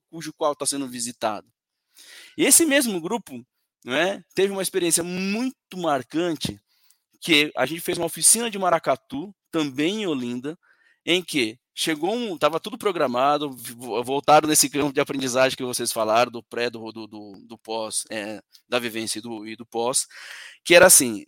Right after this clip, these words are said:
eles tinham que fazer uma oficina de maracatu, eles fizeram lá o, o ensaio com, com os instrumentos, eles fizeram o cortejo do maracatu, e tava, e, e uma das atividades era o quê?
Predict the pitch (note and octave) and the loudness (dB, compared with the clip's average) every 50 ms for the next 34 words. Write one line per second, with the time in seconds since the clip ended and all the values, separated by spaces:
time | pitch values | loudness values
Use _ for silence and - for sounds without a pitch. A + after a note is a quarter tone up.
0 | _ _ - E3+ F3 E3+ E3 D#3 - - F3+ F3+ F3 - D#3+ F3 D#3 C#3+ C3 - | _ _ 2 4 4 6 6 4 4 4 2 -4 -4 -2 2 2 4 4 4 2
1 | D#3 F#3+ A#3+ A3+ - F3 D#3 - D3+ C#3+ C3+ B2+ A#2+ A#2+ A#2+ A2+ - G2+ - - | 0 0 -2 -2 -2 -2 -2 0 0 -2 -4 -4 -4 -4 -6 -6 -8 -10 -10 -8
2 | D#3 F3+ G#3 G#3+ F#3+ D#3 C3+ B2+ - B2+ A#2 - C3+ B2 A2 A#2+ C3+ D3 C#3+ C3 | -8 -6 -6 -4 -4 -4 -4 -6 -10 -12 -12 -12 -8 -4 0 2 4 4 4 2
3 | A#2+ A#2+ B2 C#3+ D#3 D#3 C#3+ B2+ A#2 A2+ A2 G#2+ G#2 A2 G#2 G#2 G2+ - - A2 | 0 -2 0 0 2 2 2 2 0 0 -2 -2 -4 -4 -6 -6 -8 -8 -10 -10
4 | A2+ A2 G#2 - G#2 A#2 B2 A#2+ - - B2 A#2+ B2+ B2 A#2+ - - A2+ G#2+ G#2+ | -10 -10 -10 -10 -8 -8 -4 0 0 2 4 4 4 2 2 -2 -8 -12 -12 -12
5 | - A2+ A2 G#2 G2 - - G#2+ A#2 C#3 E3 G3 G3 - D3 D3 B2+ - - B2+ | -12 -12 -10 -8 -8 -8 -6 -6 -2 -2 -2 -2 -2 -4 -6 -6 -6 -6 -8 -6
6 | A#2 A2+ B2+ C3 B2+ B2 A#2 - - A2+ G#2+ - - C3 C#3 B2 A2+ A2+ A2+ A2 | -4 -2 0 0 0 -2 -6 -10 -12 -14 -10 -6 -4 -4 -4 -6 -8 -12 -10 -10
7 | A2+ A2+ A#2+ B2+ - - F#3+ A#3+ C#4 _ _ _ - - - - - - - - | -8 -4 -6 -6 -6 -6 -10 -10 -10 _ _ _ -20 -20 -20 -20 -20 -20 -20 -20
8 | - - B3 D#4 E4+ E4 _ - A#3 G3 E3+ E3+ E3 - B2+ E3+ F3+ - _ - | -12 -6 -4 -4 -4 -2 _ 2 2 4 4 2 0 -2 -4 -6 -8 -8 _ -10
9 | G3+ B3 C4+ C4 B3 G#3 F#3+ D#3+ D#3+ - - C#3+ C3+ - D#3 F3 G3 - G3 G3 | -8 -4 -4 -2 -2 -2 -2 0 0 -2 -4 -4 -6 0 0 2 2 0 -2 -4
10 | G3+ G3 - - C#3+ A#2 G#2 - | -4 -6 -6 -4 -6 -6 -6 -8